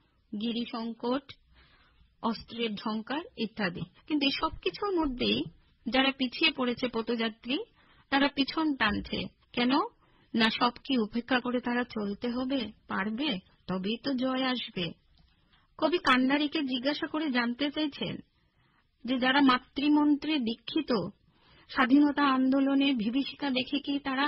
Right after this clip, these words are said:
সরে যাবে, পথভ্রষ্ট হবে, নাকি তার মধ্যে দিয়ে আন্দোলন শেষ করে রণে ভঙ্গ দেবেন? কবি বলছেন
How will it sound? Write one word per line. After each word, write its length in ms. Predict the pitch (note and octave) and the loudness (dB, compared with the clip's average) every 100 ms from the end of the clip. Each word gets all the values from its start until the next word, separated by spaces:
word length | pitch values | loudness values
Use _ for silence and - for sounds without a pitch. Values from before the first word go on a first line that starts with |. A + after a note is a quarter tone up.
| - | -2
সরে 320 | - A3 A#3+ C#4+ | -4 -4 -2 0
যাবে, 280 | D#4+ D4+ G3+ - - | 0 0 -4 -6 -4
পথভ্রষ্ট 600 | A#3 B3+ C#4 C#4 D4 - F4 | -4 -2 -2 -2 -4 -4 -4
হবে, 340 | F4 D4+ A3 G3+ - - | -2 0 -2 -4 -8 -2
নাকি 220 | C4+ C#4+ | 0 0
তার 220 | C4+ C4 C4+ | 4 4 6
মধ্যে 320 | C4 B3 C#4+ | 2 2 2
দিয়ে 180 | C4 C#4 | 4 4
আন্দোলন 480 | B3 B3 A#3 B3 B3+ | 4 4 0 0 0
শেষ 260 | C4 B3+ A#3+ - | 0 0 -2 -4
করে 240 | A#3+ A#3+ | -4 0
রণে 260 | A3+ G#3+ A#3 | 0 0 -2
ভঙ্গ 320 | A#3 B3 C4 D#4+ | -2 -2 0 -2
দেবেন? 340 | D#4+ D4+ G3+ - _ _ _ _ _ _ _ _ | -2 -2 -4 -6 _ _ _ _ _ _ _ _
কবি 220 | - G#3+ G#3+ | -2 0 2
বলছেন 420 | G#3+ G#3 - A3 | 2 0 -2 -4